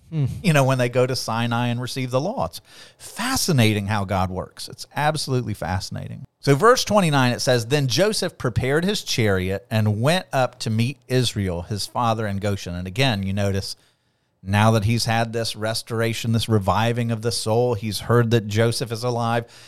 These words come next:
Speaker 2: You notice that the name changes from being consistently Jacob, and now it's consistently Israel again. So here it is.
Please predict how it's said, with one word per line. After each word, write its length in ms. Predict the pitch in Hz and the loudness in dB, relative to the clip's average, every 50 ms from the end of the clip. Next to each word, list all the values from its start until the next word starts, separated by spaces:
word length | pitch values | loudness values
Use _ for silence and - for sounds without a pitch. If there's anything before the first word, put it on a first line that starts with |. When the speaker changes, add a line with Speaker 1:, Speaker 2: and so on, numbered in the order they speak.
| - - - _ | -20 -20 -18 _
Speaker 2:
You 160 | - 117 123 131 | 0 4 4 6
notice 460 | 127 123 120 120 120 120 127 120 - | 8 8 8 8 8 6 4 2 2
that 220 | - 120 117 - - | 0 0 0 2 0
the 80 | 113 | 0
name 460 | 110 110 117 127 147 156 127 110 107 | 2 2 2 2 2 2 2 0 0
changes 580 | 104 - - 110 101 101 95 90 104 104 104 - | -2 -2 -2 0 0 0 -2 -2 -2 -4 -4 -4
from 300 | - - 107 104 101 98 | -4 0 2 2 2 2
being 220 | 101 107 104 107 | 2 2 0 0
consistently 760 | 107 - 107 101 - - 120 113 - - - - 117 113 110 | 0 0 -2 -2 0 0 0 0 0 -4 -4 -2 -2 -2 -2
Jacob, 420 | 101 104 113 113 117 - 131 123 110 | 0 0 0 0 2 2 0 0 2
and 140 | 107 101 98 | 2 0 0
now 220 | 98 98 104 104 | 0 0 0 -2
it's 120 | 104 - - | -2 -4 -6
consistently 800 | - - 104 101 - - 110 101 - - 110 107 110 113 123 | -4 -2 -2 -2 -2 -2 -4 -4 -2 -6 -6 -4 -2 0 2
Israel 420 | 175 233 240 - - 127 107 95 95 | 2 2 2 2 0 0 0 0 -2
again. 340 | 90 80 82 73 - - 113 | -4 -6 -6 -10 -10 -12 -14
So 120 | - 87 90 | -10 -8 -6
here 220 | 90 101 104 107 113 | -6 -4 -4 -4 -2
it 80 | 127 | -2
is. 340 | 170 180 - - - - - | -2 -2 -4 -6 -10 -16 -20